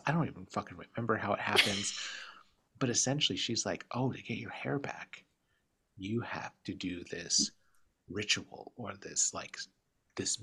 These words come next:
Speaker 1: mixture, and I'm gonna give
Speaker 2: Yeah.
Speaker 1: it to you. I don't know if he sold his soul for it or did some weird fucking bullshit for it,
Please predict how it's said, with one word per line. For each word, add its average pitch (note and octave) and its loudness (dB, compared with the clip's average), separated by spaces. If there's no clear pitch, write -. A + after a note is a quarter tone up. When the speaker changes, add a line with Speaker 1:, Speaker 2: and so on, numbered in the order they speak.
Speaker 1:
mixture, - 0
and G2 -6
I'm G#2 -4
gonna G3 -2
give D4 8
Speaker 2:
Yeah. C4+ 10
Speaker 1:
it - 2
to - -4
you. F#2+ -4
I - -2
don't D3 6
know C#3 8
if A#2+ 4
he G2+ 0
sold G2+ 2
his - 0
soul C3+ 4
for C3 8
it B2 4
or - -2
did A#2 -4
some G2+ -2
weird A#2+ 4
fucking A#2+ 0
bullshit A#2 2
for A#2 4
it, G#2+ 0